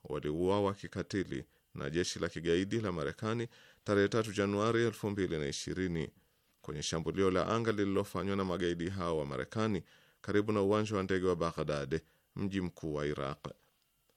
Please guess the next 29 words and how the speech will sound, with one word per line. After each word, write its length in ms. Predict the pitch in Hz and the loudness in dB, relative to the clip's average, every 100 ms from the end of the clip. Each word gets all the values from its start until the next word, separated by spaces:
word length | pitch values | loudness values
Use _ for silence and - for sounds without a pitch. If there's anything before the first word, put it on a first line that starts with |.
| _ _ - | _ _ -10
Kamanda 360 | - 78 85 | -4 0 0
Suleimani, 720 | - 80 80 80 78 101 110 107 | -2 0 0 0 0 2 2 0
ambaye 420 | 80 85 87 101 | 0 2 4 4
amepewa 480 | 110 90 85 98 92 | 2 -2 -2 2 2
lakabu 580 | 78 87 95 101 107 123 | 2 0 0 0 0 2
ya 220 | 95 69 - | 2 0 0
Bwana 260 | 85 95 90 | 2 2 2
wa 80 | 80 | 0
Mashahidi 720 | 76 - 80 92 80 87 110 | -2 -4 -2 -2 0 0 2
wa 200 | 90 73 | 0 0
Mukawama 680 | 65 - 101 101 95 87 78 - - - _ - | -4 -4 0 2 2 0 -4 -10 -20 -20 _ -2
katika 260 | 101 104 | 0 2
umri 280 | 71 104 107 | 2 2 2
wake 240 | 101 104 98 | 2 2 2
wote 420 | 104 127 - 127 | 2 2 0 0
uliojaa 560 | - 98 101 95 87 | 0 2 2 4 2
baraka, 640 | 78 80 82 78 73 58 82 80 | 2 0 -2 -4 -6 -6 -8 -8
na 180 | 64 60 | -4 -4
akiwa 340 | - 98 90 | -2 0 0
kamanda 460 | - 90 104 120 110 | -2 -2 -2 0 2
wa 120 | 95 | 2
Jeshi 280 | 104 113 92 | 0 -2 0
la 60 | |
Walinzi 400 | 87 78 104 110 | 2 2 0 0
wa 60 | 98 | -2
Mapinduzi 480 | 82 - 82 85 80 | -2 -6 -6 -4 -2
ya 80 | 71 | -4
Kiislamu 460 | 73 - 71 62 | -4 -6 -6 -8
Sepah, 420 | - 67 92 85 | -8 -4 0 0